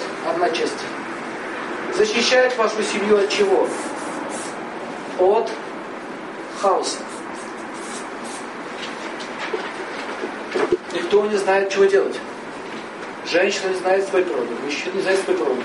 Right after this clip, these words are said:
И он не знает, что с ней делать. «Я хочу сладости», а она не даёт. Цветок не пахнет, мира нет, этого нет.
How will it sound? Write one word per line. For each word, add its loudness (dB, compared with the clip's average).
И 2
он 6
не 2
знает, 4
что -2
с -6
ней 0
делать. 4
«Я 2
хочу 2
сладости», 2
а 6
она 2
не 2
даёт. 4
Цветок 4
не 0
пахнет, 0
мира 6
нет, 4
этого 4
нет. 4